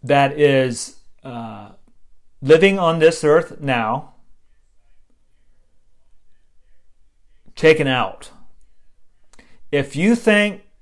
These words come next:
this virus the pandemic that we are living through now has brought chaos.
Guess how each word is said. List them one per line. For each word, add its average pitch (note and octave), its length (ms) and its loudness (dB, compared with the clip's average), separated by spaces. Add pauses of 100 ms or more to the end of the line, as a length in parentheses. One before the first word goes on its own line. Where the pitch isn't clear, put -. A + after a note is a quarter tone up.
this D3+ 320 2
virus C#3 1000 2 (380)
the B2+ 140 -12
pandemic D#3 760 2
that D3 280 0
we D3 160 2
are D3 240 2
living D3 320 -2
through D3 260 -6
now A#2 440 -8 (2750)
has C#3+ 220 -2
brought D3+ 380 4
chaos. A#2+ 800 0